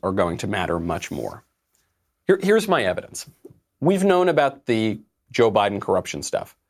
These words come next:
Well, we've known about it for many years, but in the campaign, this has been a hot topic of discussion for at least six, eight months. Didn't skew anything. Remember, after that first debate, Trump was going really hard at Biden.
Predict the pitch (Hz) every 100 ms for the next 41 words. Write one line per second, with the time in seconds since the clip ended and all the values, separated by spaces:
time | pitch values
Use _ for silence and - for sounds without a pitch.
0 | _ _ _ _ _ _ - 107 110 156
1 | 156 127 98 90 101 151 117 80 58 -
2 | 98 - 104 107 117 92 147 139 95 87
3 | - 101 107 101 90 85 82 - 87 -
4 | _ - 127 131 98 95 92 - 87 -
5 | 101 107 101 120 - 117 - 92 117 147
6 | - - _ _ _ _ _ _ _ _
7 | - 196 196 - - 160 101 69 - -
8 | - _ _ _ _ _ _ - 147 147
9 | 127 120 123 110 135 131 123 107 101 143
10 | - _ _ _ _ - 135 131 113 127
11 | 107 98 123 143 117 117 117 123 110 92
12 | 95 131 170